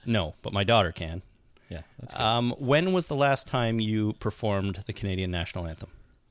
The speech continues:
Speaker 2: Performed?
Speaker 1: Well, sang, even to yourself.
Speaker 2: Um,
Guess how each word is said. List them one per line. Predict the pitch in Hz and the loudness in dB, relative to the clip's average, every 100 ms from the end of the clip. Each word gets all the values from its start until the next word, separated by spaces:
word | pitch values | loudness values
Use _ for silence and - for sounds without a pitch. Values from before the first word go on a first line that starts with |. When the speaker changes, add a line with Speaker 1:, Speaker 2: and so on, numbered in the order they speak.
| - | -2
Speaker 2:
Performed? | 147 131 - - 135 165 220 190 - | 0 0 -2 0 6 6 6 2 2
Speaker 1:
Well, | 180 156 143 135 | 6 8 8 6
sang, | 123 - 104 90 87 85 - - | 4 2 2 0 -2 -6 -12 -4
even | 120 120 | -2 0
to | 117 | 0
yourself. | 98 - 85 80 - - - _ _ _ _ - | 0 0 -2 -6 -14 -20 -20 _ _ _ _ -10
Speaker 2:
Um, | 127 139 139 151 143 139 139 | -4 0 0 2 2 0 -2